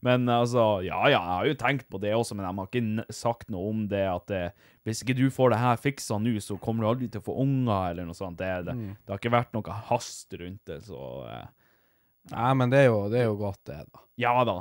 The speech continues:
Speaker 1: jeg, jeg er glad for det, så nå skal jeg til sånn urolog, som det heter, som har med, mm, pisslura å gjøre, og
Speaker 2: Ja.
Speaker 1: kanskje andre ting også, jeg vet ikke.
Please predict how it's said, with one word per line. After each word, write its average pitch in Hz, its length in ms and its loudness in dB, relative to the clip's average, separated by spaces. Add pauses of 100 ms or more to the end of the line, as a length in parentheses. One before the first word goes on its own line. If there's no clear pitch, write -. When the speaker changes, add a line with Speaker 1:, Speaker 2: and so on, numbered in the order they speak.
(120)
Speaker 1:
jeg, 120 280 4
jeg 120 80 0
er 143 160 2
glad 156 220 6
for 127 100 -6
det, 127 140 4 (120)
så 120 220 0 (120)
nå 143 180 -4
skal 143 240 0
jeg 131 60 -8
til 127 140 -2
sånn 110 200 -4
urolog, 127 720 2
som 165 260 -8
det 147 120 -2
heter, 139 400 -6
som 98 240 -8
har 104 240 -2
med, 80 420 -8
mm, 80 480 -12
pisslura 135 560 -2
å 131 80 0
gjøre, 139 380 0
og 127 160 -2
Speaker 2:
Ja. 135 120 -2 (120)
Speaker 1:
kanskje 123 380 -4 (920)
andre 135 300 -4
ting 131 200 -2
også, 147 240 -2
jeg 156 100 -4
vet 165 160 -10
ikke. 185 200 -14